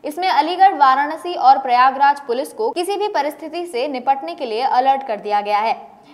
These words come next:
उधर अलीगढ़ मुस्लिम यूनिवर्सिटी के छात्रों ने बड़ा ऐलान किया है। उन्होंने जेएनयू में घटना के बाद एएमयू में तिरंगा यात्रा का ऐलान किया है। यह तिरंगा यात्रा आज दोपहर तीन बजे मास कॉम डिपार्टमेंट से बाबे सैयद गेट तक निकाली जाएगी।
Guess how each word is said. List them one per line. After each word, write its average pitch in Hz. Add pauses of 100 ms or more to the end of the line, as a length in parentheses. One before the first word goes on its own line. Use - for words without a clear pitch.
(120)
उधर 254
अलीगढ़ 294
मुस्लिम 294
यूनिवर्सिटी 277
के 330
छात्रों 302
ने 269
बड़ा 269
ऐलान 254
किया 202
है। 220 (220)
उन्होंने 359
जेएनयू 311
में 330
घटना 294
के 302
बाद 226 (300)
एएमयू 339
में 294
तिरंगा 269
यात्रा 262
का 247
ऐलान 254
किया 214
है। 233
यह 233
तिरंगा 240
यात्रा 226
आज 277
दोपहर 285
तीन 330
बजे 240
मास 262
कॉम 320
डिपार्टमेंट 240
से 220
बाबे 240
सैयद 247
गेट 240
तक 240
निकाली 226
जाएगी। 190